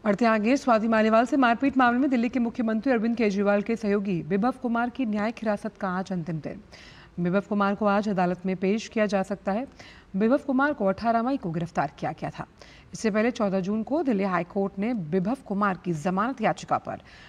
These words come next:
दिल्ली पुलिस को नोटिस जारी किया था। बिभव ने ट्रायल कोर्ट के उस आदेश को चुनौती दी थी जिसमें उन्हें जमानत देने से इनकार किया गया था। अपनी जमानत याचिका में बिभव कुमार ने कहा था कि उन्हें पहले ही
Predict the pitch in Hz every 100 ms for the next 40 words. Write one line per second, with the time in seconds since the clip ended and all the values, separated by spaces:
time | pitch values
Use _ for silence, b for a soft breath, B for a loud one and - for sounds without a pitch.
0 | B 233 247 247 277 - - - - 208
1 | 185 165 - - 185 - - - - -
2 | B B B - 208 240 262 302 339 269
3 | 226 - 226 - 233 233 214 196 214 -
4 | - 233 - 220 214 285 233 175 - 247
5 | 226 - 196 190 196 - 190 226 214 175
6 | 175 165 170 165 - - - - - 214
7 | - - - - - B B B - 208
8 | 208 240 220 220 214 233 254 240 - 262
9 | 339 220 185 202 208 196 180 175 190 190
10 | 196 269 277 220 202 B B B 233 240
11 | 254 220 208 247 254